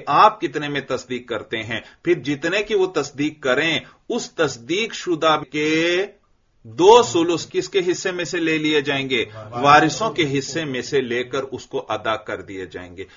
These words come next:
बात समझ में आ गई? और अगर उसका दावा जायद था, जैसे मैंने अभी मिसाल जिक्र की कि वो पांच हजार का दावा कर रहा है और ये कितने में तस्दीक कर रहे हैं?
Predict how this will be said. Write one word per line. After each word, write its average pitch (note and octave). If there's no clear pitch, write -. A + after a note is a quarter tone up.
बात C3
समझ C#3+
में C3+
आ A2+
गई? A2+
और D3+
अगर G3
उसका E3
दावा C3
जायद B2+
था, B2+
जैसे B2
मैंने C3+
अभी C3+
मिसाल B2+
जिक्र G#2
की G#2
कि C3
वो C3
पांच C3+
हजार C3
का C3+
दावा A#2
कर A#2
रहा G#2
है G2
और B2+
ये C3
कितने C#3
में D3
तस्दीक C3+
कर B2
रहे A2+
हैं? G2+